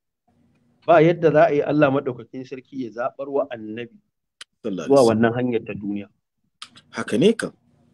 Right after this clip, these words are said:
Speaker 1: Allah ya zaɓi annabi ya zo hanyar ne don kawai maraicin sai ya zama gata ga kowane maraya a duniya.
Speaker 2: Na'am.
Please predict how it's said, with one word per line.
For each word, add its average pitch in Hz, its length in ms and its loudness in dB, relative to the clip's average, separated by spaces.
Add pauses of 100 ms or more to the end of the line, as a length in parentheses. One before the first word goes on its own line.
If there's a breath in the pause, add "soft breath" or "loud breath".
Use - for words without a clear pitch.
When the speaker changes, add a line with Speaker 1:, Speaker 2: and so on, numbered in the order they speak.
(100)
Speaker 1:
Allah 170 280 6
ya 160 220 8
zaɓi 147 260 2 (120)
annabi 135 420 0
ya 123 80 -4
zo 139 180 -10
hanyar 147 440 0
ne 120 260 -4
don 139 340 -2
kawai 160 360 0 (1200)
maraicin 156 680 4
sai 139 200 -6
ya 120 100 -4
zama 127 240 -4
gata 131 400 -2
ga 120 80 -10
kowane 131 420 -4
maraya 110 440 2
a - 40 -10
duniya. - 280 -20 (1040)
Speaker 2:
Na'am. 214 300 -6